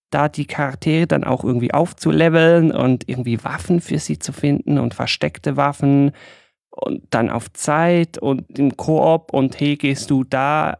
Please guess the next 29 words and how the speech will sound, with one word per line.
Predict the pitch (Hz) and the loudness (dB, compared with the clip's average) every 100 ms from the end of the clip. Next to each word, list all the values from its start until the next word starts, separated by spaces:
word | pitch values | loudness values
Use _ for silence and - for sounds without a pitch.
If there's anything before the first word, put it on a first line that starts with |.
| - | -10
hin | 147 156 151 143 | -2 2 4 2
und | 139 131 | 0 -2
verteidigst | - 127 131 127 123 - - | -4 -6 -4 -4 -6 -8 -2
das | 160 185 - | 0 0 -2
und | 139 135 | 0 2
ich | 131 - | 0 -2
geh | 131 | 0
da | 127 131 | 2 0
hin | 135 131 123 | 0 0 0
und | - 123 117 - | 0 -2 -2 -6
greif | - 120 117 117 | -8 -2 -2 -2
mal | 117 107 | -2 0
diesen | 120 175 185 | 0 0 0
Außenposten | - 147 151 151 139 143 - | 0 0 0 -4 -4 -4 -4
an. | 131 131 _ _ _ - | -4 -6 _ _ _ -8
Hat | 190 - | -4 -2
einfach | 196 202 | 0 2
einen | 160 131 | 0 2
Haufen | 156 175 | 2 2
Spaß | 151 - 151 - | -2 0 0 0
gemacht | 156 151 - _ _ | -2 -2 -6 _ _
und | - 139 | -2 -2
ich | 143 - | -2 -4
hab | 151 - | -6 -6
so | - - 151 156 | -12 -2 0 0
viel | 170 - 147 147 | 0 0 0 0
Zeit | - 135 147 139 | -2 -2 0 0
mit | 131 - | -2 0
dem | 127 123 | 0 0